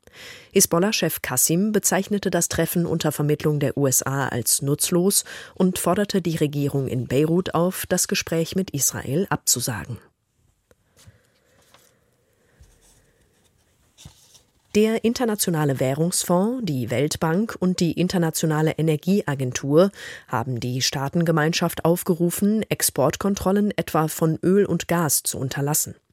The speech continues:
Dies könne den bislang größten Schock für den globalen Energiemarkt weiter verschärfen,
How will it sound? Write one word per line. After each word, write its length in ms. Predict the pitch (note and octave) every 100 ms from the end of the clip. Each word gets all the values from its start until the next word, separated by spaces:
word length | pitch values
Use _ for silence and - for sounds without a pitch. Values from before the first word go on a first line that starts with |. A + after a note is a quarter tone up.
| _ - - - -
Dies 220 | D#3+ D3+
könne 340 | - D#3 D3 C3+
den 240 | C3+ C3
bislang 460 | C3+ - C#3+ D3 D#3
größten 420 | C#3+ E3 - G3+
Schock 340 | - E3+ -
für 200 | - -
den 200 | F3+ F#3
globalen 520 | F3 D#3+ D3 D3 D#3 -
Energiemarkt 760 | D3+ C#3+ D#3+ F#3+ D3 C3+ -
weiter 300 | B2+ C3+ D3
verschärfen, 640 | - C#3 - D#3 - D3